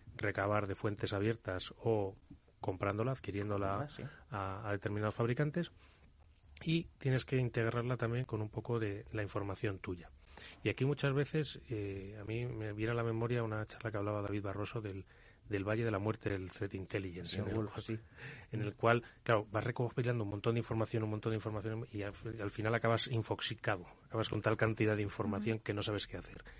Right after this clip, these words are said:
Speaker 1: ¿Cómo ayudan las plataformas como la de Threat Quotient a, a que esto no ocurra o a que el valle sea lo más rápido posible?
Speaker 2: Lo más rápido posible. La clave está precisamente en la priorización,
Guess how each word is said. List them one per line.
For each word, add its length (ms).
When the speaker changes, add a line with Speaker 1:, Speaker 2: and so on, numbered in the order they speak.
Speaker 1:
¿Cómo 340
ayudan 360
las 140
plataformas 520
como 200
la 60
de 100
Threat 260
Quotient 500
a, 500
a 80
que 100
esto 220
no 80
ocurra 360
o 140
a 80
que 100
el 80
valle 200
sea 160
lo 80
más 120
rápido 300
posible? 400
Speaker 2:
Lo 60
más 80
rápido 180
posible. 380
La 160
clave 200
está 240
precisamente 540
en 80
la 100
priorización, 560